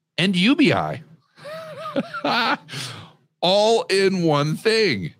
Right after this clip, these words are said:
And like I said on Twitter, I, I, I don't know if you could create something that I would like less,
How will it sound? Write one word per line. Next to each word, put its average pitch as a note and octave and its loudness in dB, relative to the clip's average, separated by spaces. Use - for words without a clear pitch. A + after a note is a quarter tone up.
And C3 -2
like D3+ 0
I C#3+ 2
said D3+ 2
on C3 2
Twitter, E3+ 0
I, - -6
I, F#3 -4
I D3 2
don't E3 0
know D3 2
if C3 -2
you C#3+ 0
could C#3 -2
create C#3+ 0
something F2+ -4
that A2+ -4
I A#2+ 0
would A#2+ 2
like A2 0
less, F#2+ -2